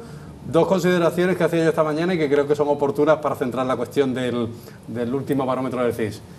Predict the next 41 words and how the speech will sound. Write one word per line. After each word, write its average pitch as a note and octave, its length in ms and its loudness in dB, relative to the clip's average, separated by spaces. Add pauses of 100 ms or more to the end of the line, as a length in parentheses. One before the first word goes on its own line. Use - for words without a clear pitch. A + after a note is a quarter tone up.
(120)
Parece C3+ 280 2
claro A#2+ 400 2
que B2 120 -2
la A#2 120 0
situación A#2+ 420 -2
va C#3+ 60 4
a - 40 -4
ser A#2 200 -4 (420)
parecida C3+ 500 2
en B2 160 -4
cuanto B2 360 2
a - 40 4
la A#2+ 180 2 (200)
ingobernabilidad, B2 840 2
como C3 180 0
dice B2+ 200 0
hoy B2 140 -2
el, G#2+ 280 -2 (120)
el A#2 80 -2
Mundo. A#2+ 380 -2 (500)
O - 20 -18
sea, A2 240 0
la, A2 140 -4
el A2 80 -4
resultado A#2 540 0 (320)
es B2+ 100 -6
parecido B2+ 320 0
en A#2+ 80 -2
ese B2 120 -4
sentido. C#3+ 460 0 (480)
Y G3 300 2 (640)
la B2 220 0
otra C3+ 260 2
gran B2+ 560 0
noticia A#2+ 500 0
que A2 180 0
arroja B2 440 -2
más B2 160 -2
o A#2+ 60 -4
menos B2 240 -4
el, A2 380 -4